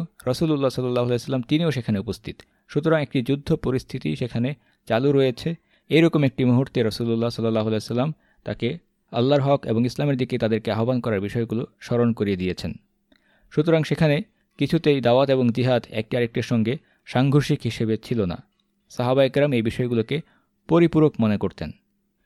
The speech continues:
জিহাদ হচ্ছে দাওয়াতের সর্বোত্তম মাধ্যম। এটি একটি আরেকটির সঙ্গে সাংঘর্ষিক নয়। যদি বিষয়টি সাংঘর্ষিক হতো, তাহলে আলী রাদিয়াল্লাহু আনহু যুদ্ধ করতে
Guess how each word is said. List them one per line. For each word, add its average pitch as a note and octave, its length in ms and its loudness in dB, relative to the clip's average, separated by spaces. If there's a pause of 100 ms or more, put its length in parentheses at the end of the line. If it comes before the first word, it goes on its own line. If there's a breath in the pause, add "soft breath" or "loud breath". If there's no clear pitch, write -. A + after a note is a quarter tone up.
(200)
জিহাদ C#3+ 360 6
হচ্ছে C#3+ 320 0 (240)
দাওয়াতের C3+ 500 2 (180)
সর্বোত্তম B2 580 -2
মাধ্যম। F#2+ 400 -4 (500)
এটি C3+ 260 -6 (260)
একটি B2+ 260 0
আরেকটির C3 280 0
সঙ্গে A2+ 340 0 (140)
সাংঘর্ষিক C3 600 0
নয়। F#2 200 -4 (580)
যদি C3 180 6
বিষয়টি D3 300 2
সাংঘর্ষিক C#3+ 540 2
হতো, B2 320 0 (120)
তাহলে B2+ 280 0
আলী B2+ 220 0
রাদিয়াল্লাহু C3 380 2
আনহু A#2+ 260 2 (480)
যুদ্ধ C#3 300 2
করতে C3+ 480 0